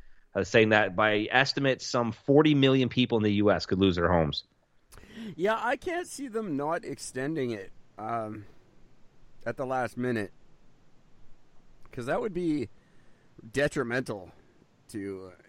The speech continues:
Speaker 2: any country. To have that, your crime rate <laughs> would just be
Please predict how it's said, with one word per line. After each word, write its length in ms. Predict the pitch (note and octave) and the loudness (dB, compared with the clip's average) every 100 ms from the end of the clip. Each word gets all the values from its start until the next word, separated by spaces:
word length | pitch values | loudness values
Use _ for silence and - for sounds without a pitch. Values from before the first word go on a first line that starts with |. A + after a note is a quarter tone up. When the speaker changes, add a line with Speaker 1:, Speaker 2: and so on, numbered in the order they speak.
| F#2 | -10
Speaker 2:
any 240 | B2 C#3 | -6 -6
country. 400 | B2 A2 F#2+ F#2+ | -6 -8 -8 -8
To 60 | G#2+ | -4
have 100 | B2+ | -4
that, 180 | A#2 A#2+ A2 | -4 -6 -10
your 220 | B2 C#3 | -6 -4
crime 420 | C#3+ - C3+ E3+ G3+ | -4 -4 -2 0 0
rate 280 | A#2+ A2 G#2+ - | 0 -2 -4 -12
<laughs> 120 | - | 0
would 240 | F3+ F3 B2+ | 2 2 -2
just 320 | C#3+ C3 - | -4 -6 -6
be 300 | C3+ A#2+ | -6 -6